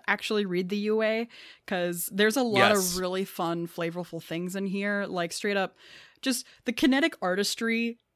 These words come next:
Speaker 1: like, feature for the Prismari is my favorite thing. Like, "Oh yeah, you
Speaker 2: Mm-hmm.
Speaker 1: dash, and then flames wreath your steps."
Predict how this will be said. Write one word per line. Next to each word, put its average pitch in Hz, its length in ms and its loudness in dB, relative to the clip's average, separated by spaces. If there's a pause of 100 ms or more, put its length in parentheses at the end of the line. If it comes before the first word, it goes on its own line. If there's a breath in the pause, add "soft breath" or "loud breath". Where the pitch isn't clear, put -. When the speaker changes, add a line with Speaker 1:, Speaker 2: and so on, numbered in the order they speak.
(120)
Speaker 1:
like, 196 320 2 (360)
feature 240 680 0 (240)
for - 120 0
the 196 80 4
Prismari 202 460 2
is 190 140 2
my 180 100 0
favorite 175 360 -4
thing. 185 500 -2
Like, 202 200 -2
"Oh 240 80 6
yeah, 240 280 8
you 233 180 4
Speaker 2:
Mm-hmm. 202 80 -2
Speaker 1:
dash, 180 540 2
and 196 140 2
then 190 120 2
flames 220 540 0
wreath 202 380 0
your 185 160 0
steps." - 840 -4